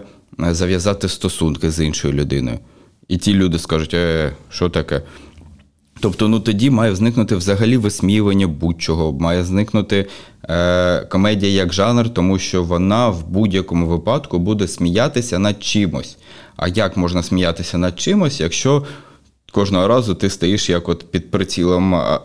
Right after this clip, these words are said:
автомата, і, не дай Бог, ти скажеш щось не туди, то,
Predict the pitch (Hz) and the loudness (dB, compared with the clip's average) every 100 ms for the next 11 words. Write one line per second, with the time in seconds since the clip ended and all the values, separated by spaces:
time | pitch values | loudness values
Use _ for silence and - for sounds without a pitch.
0 | - - - 101 127 147 - 101 - 92 | -4 -4 0 2 2 2 2 0 2 2
1 | 98 101 98 101 95 90 95 92 85 90 | 2 2 2 2 2 2 0 0 0 -2
2 | - - 95 92 85 - - - - 87 | -4 -2 0 2 0 -8 -20 -16 -4 -2
3 | 87 90 - 90 85 87 87 90 110 143 | 0 -2 -2 -2 -2 -2 -2 -2 0 0
4 | 143 90 90 92 90 90 | 0 0 2 2 2 0